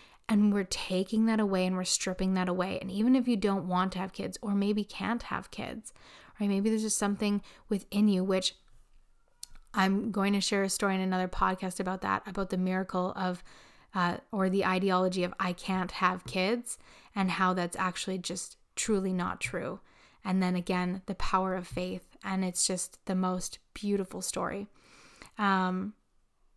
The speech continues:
and still unfolding, which is really cool. But we have this incredible capability and we hold ourselves down. Society doesn't hold us down, okay? We hold ourselves down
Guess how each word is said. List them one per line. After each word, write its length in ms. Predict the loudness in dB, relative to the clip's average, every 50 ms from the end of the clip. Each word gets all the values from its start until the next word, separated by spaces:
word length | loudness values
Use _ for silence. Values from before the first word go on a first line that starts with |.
| _ _ _ _ -2
and 180 | 0 0 0
still 380 | 0 -2 -4 0 0 2 2 2
unfolding, 640 | 0 0 -2 -4 -6 -6 -4 -6 -8 -8 -8 -10 -8
which 180 | -8 -6 -4
is 140 | -4 -4 -4
really 220 | -2 -2 -4 -4 -6
cool. 300 | -6 -6 -4 -4 -6 -8 -12 -18 -20 -20 -20 -20 _ _ -20 _ _ _ _ -20 -18 -8 -2
But 220 | 0 0 0 0 -2 -12 -18 -20 -20 -20 -20 -20 -20 -20 -20 -10 -2
we 260 | 2 4 6 6 6
have 280 | 6 6 4 4 4 4
this 300 | 2 2 2 2 0 -4 -2
incredible 640 | -2 -2 2 8 8 10 10 8 6 2 0 0 -2
capability 840 | -2 -4 -4 -2 0 0 -2 -2 -2 -4 -4 -4 -6 -8 -12 -12 -14 -20 -20 -20 -20 -20 -20 -20 -20 -14 _ 4
and 240 | 6 8 8 8 8
we 220 | 6 6 6 6
hold 500 | 4 2 -2 -6 0 2 4 6 6 6
ourselves 480 | 6 2 2 2 2 2 2 2 2 0
down. 300 | -2 -4 -4 -4 -6 -10
Society 480 | -8 -4 -2 0 2 4 4 4 4 4
doesn't 280 | 4 2 2 2 -2
hold 280 | -2 0 0 0 0 0
us 140 | -2 -2 -2
down, 340 | -4 -4 -4 -6 -8 -12 -14 -10 -12
okay? 360 | -10 -6 -4 -4 -4 -4 -8 _ _ _ _ _ _ _ _ -4
We 240 | 0 4 6 6 6
hold 240 | 6 4 0 2 2
ourselves 500 | 2 2 2 0 0 0 0 0 -2 -6
down 300 | -8 -8 -8 -8 -8 -12